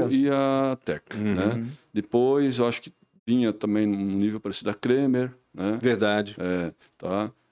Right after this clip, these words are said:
Speaker 2: É,
Speaker 1: E aí, mudando de
Speaker 2: Karsten,
Speaker 1: ramo, já tem a Autônoma
Speaker 2: é,
Speaker 1: também ali do lado,
Speaker 2: é,
Speaker 1: enfim, tem
Speaker 2: é,
Speaker 1: grandes
Speaker 2: daí,
Speaker 1: indústrias
Speaker 2: é,
Speaker 1: aí, né?
Speaker 2: é isso daí.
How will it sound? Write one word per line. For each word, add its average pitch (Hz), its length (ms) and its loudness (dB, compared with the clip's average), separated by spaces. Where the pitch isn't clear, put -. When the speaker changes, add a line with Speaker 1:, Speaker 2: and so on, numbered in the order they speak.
Speaker 2:
É, 92 460 -2
Speaker 1:
E 131 40 4
aí, 131 100 2
mudando 139 440 2
de 127 100 2
Speaker 2:
Karsten, - 0 -
Speaker 1:
ramo, 135 280 4
já 131 120 2
tem 135 160 2
a 127 40 2
Autônoma 120 380 2
Speaker 2:
é, - 20 -4
Speaker 1:
também 117 220 2
ali 117 120 0
do 113 100 -6
lado, 170 200 2
Speaker 2:
é, 156 40 2
Speaker 1:
enfim, 139 160 0
tem 120 140 0
Speaker 2:
é, 117 40 2
Speaker 1:
grandes 98 280 2
Speaker 2:
daí, 117 260 2
Speaker 1:
indústrias 101 440 0
Speaker 2:
é, 98 40 0
Speaker 1:
aí, 98 100 -2
né? 104 60 -2
Speaker 2:
é 110 60 0
isso - 160 -6
daí. 120 200 0